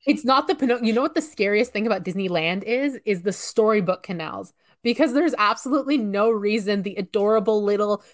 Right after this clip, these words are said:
fairy tale villages needs to be preceded by you going through a whale's mouth. I don't know who thought that was a good idea, but the one and only time I went on that ride, all of the kids were giggling, and I had my head between my knees <laughs> taking very deep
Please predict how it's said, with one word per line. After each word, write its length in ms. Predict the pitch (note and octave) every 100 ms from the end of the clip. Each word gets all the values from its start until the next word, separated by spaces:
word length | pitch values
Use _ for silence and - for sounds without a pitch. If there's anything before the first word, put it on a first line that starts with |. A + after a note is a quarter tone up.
| _
fairy 300 | G#3+ G#3 A3+
tale 260 | A3 G#3+ G3
villages 460 | F#3 G3 G3 A3
needs 200 | G3 F#3+
to 60 | -
be 80 | A3+
preceded 560 | A3+ A3 - F3+ G3+
by 120 | F#3 F#3
you 160 | G#3+
going 320 | F#3+ G3+ G#3+
through 400 | A3 - G3 G#3
a 20 | F3
whale's 340 | F3+ F3 F3
mouth. 320 | E3 D#3+ D#3+ -
I 60 |
don't 180 | G3 A#3+
know 120 | B3+
who 200 | C4 D#4+ - -
thought 240 | G3 G#3+
that 160 | - E4+
was 160 | C#4+
a 100 | A#3+
good 300 | A3 A3 C4
idea, 580 | A3 G#3+ E3 G3+ A#3+ D#4 - - -
but 220 | - B3 C4
the 100 | A#3+
one 300 | G#3 D4 F4
and 100 | C#4+
only 240 | C4+ B3+
time 260 | C#4 A#3+ A3+
I 100 | G#3
went 180 | G#3+
on 100 | A3
that 220 | G3+ G3 F#3+
ride, 320 | F#3+ F#3 F3+
all 220 | F#3 G#3
of 80 | C4
the 80 | B3+
kids 320 | C#4 A#3 F#3+
were 80 | G3
giggling, 540 | F3 F3 F3 F#3 F#3
and 100 | F3+
I 80 | F3
had 200 | G3 A3
my 80 | A3
head 260 | G3 F3+ F3
between 320 | G3 - A3+
my 140 | F#3+
knees 220 | F3+ F#3 G#3
<laughs> 20 |
taking 400 | B3+ A3 D#4 A#3
very 240 | D4 C#4+
deep 280 | A3+ D4+ G#3+